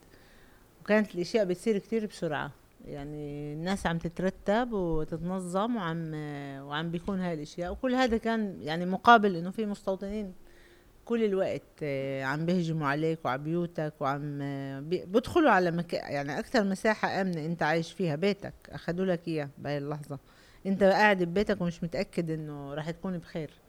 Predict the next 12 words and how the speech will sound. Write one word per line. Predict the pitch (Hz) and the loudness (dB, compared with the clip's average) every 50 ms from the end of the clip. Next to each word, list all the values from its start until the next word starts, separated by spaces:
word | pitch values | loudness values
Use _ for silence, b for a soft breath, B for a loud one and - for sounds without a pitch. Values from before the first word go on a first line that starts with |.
| b b b b b b b b b b b _ | b b b b b b b b b b b _
اللي | 160 165 170 185 | -2 -2 0 2
هو، | 220 240 | 4 4
يعني، | 233 214 196 180 175 175 | 4 4 2 2 -2 -4
بيطلعك | 170 180 170 220 220 220 208 180 180 180 - - | -4 -4 0 0 0 2 2 0 0 0 0 -2
عن | 147 156 165 175 | -4 -4 -4 -6
كل | 180 - 214 220 220 208 190 175 165 165 160 | -2 0 0 0 2 0 0 0 0 0 -2
قدرة. | - - 220 196 180 180 151 | -2 -2 -2 0 0 0 0
يعني، | 143 135 120 127 151 160 | 0 -2 -4 -6 -8 -10
الإشي | - - - 208 - - | -10 -8 -8 -6 -4 -4
الأساسي | 208 185 180 175 - - 240 226 220 214 - 175 | -2 -2 -2 -2 -2 -2 -2 -2 -2 -4 -6 -6
للإنسان | 156 156 151 143 156 160 170 165 - 185 175 165 160 165 | -4 -4 -6 -6 -8 -8 -10 -4 -2 -2 -2 0 -2 -4
إنه | 190 190 180 170 165 165 160 160 160 156 156 151 - | -6 -6 -6 -6 -6 -6 -6 -8 -8 -8 -10 -10 -12